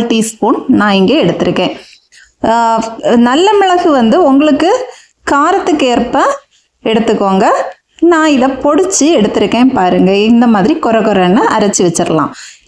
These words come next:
இனி ஒரு பேன் இல்லைன்னா ஒரு கடாய் சூடு பண்ண வச்சிடலாம். அது சூடானதும் எண்ணெய் சேர்த்துருங்க. ஒரு ரெண்டு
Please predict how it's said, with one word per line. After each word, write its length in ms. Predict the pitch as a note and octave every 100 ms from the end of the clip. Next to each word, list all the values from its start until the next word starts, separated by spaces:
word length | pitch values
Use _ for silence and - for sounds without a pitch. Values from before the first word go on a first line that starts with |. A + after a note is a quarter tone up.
| E4+
இனி 180 | G#4+ F4+
ஒரு 140 | G#3+ D4 C5 - - _ _ _ D4
பேன் 300 | C4+ D4 C#4+ D4 A#3+
இல்லைன்னா 300 | A3+ A3 C4 B3
ஒரு 80 | A#3
கடாய் 420 | A#3 G#3 A#3+ E4 - _ _ _ -
சூடு 220 | C4 B3
பண்ண 240 | A3 G#3 F#3
வச்சிடலாம். 460 | F#3 F#3 F#3+ G4+ - - -
அது 180 | D4 C#4+
சூடானதும் 640 | E4 D#4 B3 G#3 F#3+ E4+ C5 - C4 A#3+ B3
எண்ணெய் 300 | D#4 C#4+ C#4
சேர்த்துருங்க. 420 | G3 C4+ F#3+ D4 D#4
ஒரு 180 | A3+ A3 -
ரெண்டு 180 | A#3 A#3+